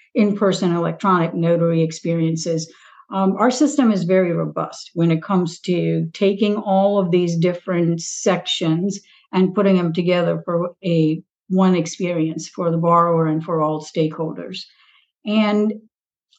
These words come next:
in that robust solution, what we have done is, over the last few years,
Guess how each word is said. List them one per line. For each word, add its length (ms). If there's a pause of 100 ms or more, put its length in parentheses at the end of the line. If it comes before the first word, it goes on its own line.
(400)
in 160
that 260
robust 680
solution, 720
what 180
we 160
have 180
done 280
is, 340
over 240
the 80
last 360
few 140
years, 460